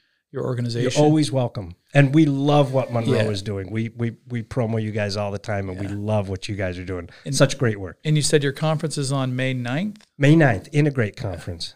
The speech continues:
Speaker 2: It's on May ninth.
Speaker 1: And, uh, we can put a link to that in the description of this
Speaker 2: Thank
Speaker 1: video,
Speaker 2: you.
Speaker 1: so any of our viewers, if you wanna check out that conference, it'll be in the description.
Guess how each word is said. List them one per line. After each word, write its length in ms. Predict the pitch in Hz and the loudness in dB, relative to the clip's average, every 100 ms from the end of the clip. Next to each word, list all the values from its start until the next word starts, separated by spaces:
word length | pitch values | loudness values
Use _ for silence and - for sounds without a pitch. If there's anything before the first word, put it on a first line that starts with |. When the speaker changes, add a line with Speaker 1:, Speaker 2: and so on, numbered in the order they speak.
| _ | _
Speaker 2:
It's 80 | - | -10
on 220 | 95 95 | -8 -4
May 160 | 107 | -4
ninth. 360 | 120 95 92 - | -2 -4 -6 -6
Speaker 1:
And, 300 | 139 123 117 | -6 -4 -4
uh, 160 | 120 117 | -4 0
we 140 | 151 | 0
can 140 | 151 151 | 2 2
put 120 | 151 | 2
a 40 | |
link 260 | 123 127 143 | 2 -2 -2
to 100 | 139 | -2
that 440 | 131 127 127 - - | 0 0 0 -4 -10
in 100 | 120 | -4
the 80 | 120 | -4
description 560 | 117 - 127 117 127 | -4 -4 -4 -4 -4
of 60 | 117 | -4
this 160 | 117 - | -4 -2
Speaker 2:
Thank 140 | 120 | 0
Speaker 1:
video, 200 | 131 123 | 2 0
Speaker 2:
you. 60 | 127 | 0
Speaker 1:
so 240 | - 123 | 0 -2
any 180 | 131 131 | -2 -2
of 100 | 123 | 0
our 120 | 123 | -2
viewers, 460 | 117 123 123 123 117 | -4 -10 -10 -8 -6
if 60 | |
you 120 | 120 | -4
wanna 160 | 120 117 | -4 -4
check 260 | - 123 127 | -2 -2 0
out 320 | 120 120 120 | 0 -2 -4
that 380 | 120 117 - - | -2 -2 -4 -12
conference, 760 | - 117 117 120 127 123 - | -6 -6 -4 -4 -4 -6 -6
it'll 160 | 131 117 | -6 -6
be 220 | 120 117 | -8 -8
in 100 | 117 | -8
the 80 | 113 | -10
description. 760 | 107 - 127 - 147 147 147 | -10 -6 -6 -4 -4 -4 -6